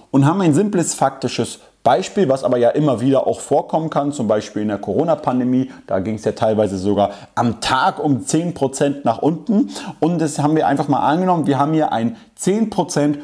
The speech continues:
Rückgang im Index, weil all die ganzen, äh, Apfelaktien und so weiter nach unten krachen. Und jetzt haben wir jeweils hier einen E-T-F-Anteil vom normalen M S C I U S A E T F und einmal von diesem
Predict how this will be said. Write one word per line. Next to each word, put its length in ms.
Rückgang 600
im 320
Index, 520
weil 100
all 140
die 100
ganzen, 400
äh, 280
Apfelaktien 880
und 180
so 100
weiter 420
nach 300
unten 440
krachen. 580
Und 140
jetzt 180
haben 100
wir 100
jeweils 480
hier 360
einen 420
E-T-F-Anteil 1120
vom 420
normalen 600
M 160
S 160
C 120
I 320
U 100
S 160
A 200
E 120
T 180
F 300
und 280
einmal 340
von 220
diesem 340